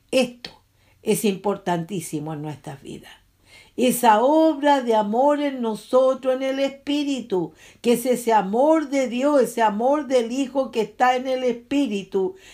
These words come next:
Y esto buscaba el apóstol Pablo en la vida de los creyentes en Roma,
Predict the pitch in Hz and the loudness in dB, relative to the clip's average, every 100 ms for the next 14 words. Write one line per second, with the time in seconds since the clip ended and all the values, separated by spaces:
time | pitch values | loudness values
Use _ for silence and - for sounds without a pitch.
0 | - 180 214 277 302 294 - 277 233 214 | -8 -2 2 4 2 0 0 0 0 -4
1 | - - 247 254 262 254 247 220 - 233 | -2 2 4 6 4 2 2 0 0 -2
2 | 226 - 208 185 - 240 277 269 262 254 | -2 -2 -2 -4 0 6 6 4 0 -2
3 | 247 - - 226 226 220 202 220 277 277 | -2 -12 -2 2 4 2 0 0 0 2
4 | 269 254 240 214 - 214 190 190 240 277 | 2 0 -2 -4 -2 -2 0 0 0 0
5 | 247 262 247 226 202 220 269 294 240 135 | -2 0 0 0 0 4 4 4 -2 -6